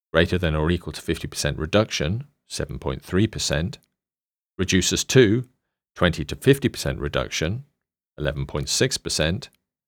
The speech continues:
sustainers, forty-five point seven percent,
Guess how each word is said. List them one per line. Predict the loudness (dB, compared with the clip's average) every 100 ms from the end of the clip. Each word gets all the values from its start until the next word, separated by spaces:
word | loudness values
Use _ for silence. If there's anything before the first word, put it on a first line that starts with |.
| _ _ _
sustainers, | 0 4 8 8 8 2 -2 -6
forty-five | -6 -6 -6 -4 -4
point | -6 -4
seven | 2 2 2 0
percent, | -2 -2 -2 -6